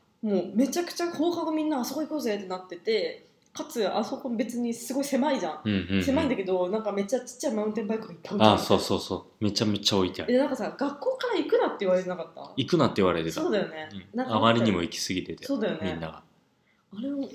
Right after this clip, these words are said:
Speaker 1: 革命的だったよね。
Speaker 2: いや、あれすごかったね。確か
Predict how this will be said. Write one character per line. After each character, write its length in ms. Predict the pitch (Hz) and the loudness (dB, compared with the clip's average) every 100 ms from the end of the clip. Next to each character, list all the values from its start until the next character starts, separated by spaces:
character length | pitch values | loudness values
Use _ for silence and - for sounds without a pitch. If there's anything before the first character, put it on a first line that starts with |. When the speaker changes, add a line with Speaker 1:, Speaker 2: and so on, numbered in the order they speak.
| - - | -16 -16
Speaker 1:
革 280 | - 220 | -12 -6
命 60 | 262 | -6
的 160 | - 269 | -4 -4
だ 60 | |
っ 80 | 285 | -4
た 60 | 254 | -8
よ 80 | |
ね。 60 | 95 | -10
Speaker 2:
い 20 | |
や、 80 | 85 104 | -12 -14
あ 40 | |
れ 80 | 117 | -14
す 220 | - 110 | -10 -6
ご 120 | 110 | -6
か 160 | 107 - | -6 -12
っ 40 | - | -14
た 100 | - | -20
ね。 160 | - _ _ _ _ _ _ _ _ _ _ _ - - _ _ | -20 _ _ _ _ _ _ _ _ _ _ _ -20 -20 _ _
確 160 | - | -18
か 60 | - | -18